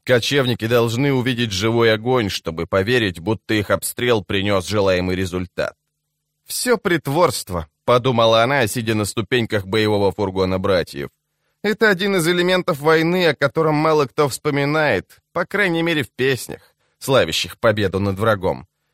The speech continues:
Подловить его, обмануть, убедить, что то, что он видит, является тем, к чему он стремится, что пара десятков фургонов, наполненных соломой, листьями и привезенными из-за гор свежими ветками,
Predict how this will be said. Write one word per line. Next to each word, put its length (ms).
Подловить 640
его, 260
обмануть, 760
убедить, 560
что 280
то, 260
что 220
он 140
видит, 380
является 600
тем, 280
к 40
чему 260
он 140
стремится, 720
что 220
пара 260
десятков 540
фургонов, 680
наполненных 760
соломой, 580
листьями 560
и 60
привезенными 760
из-за 220
гор 240
свежими 480
ветками, 600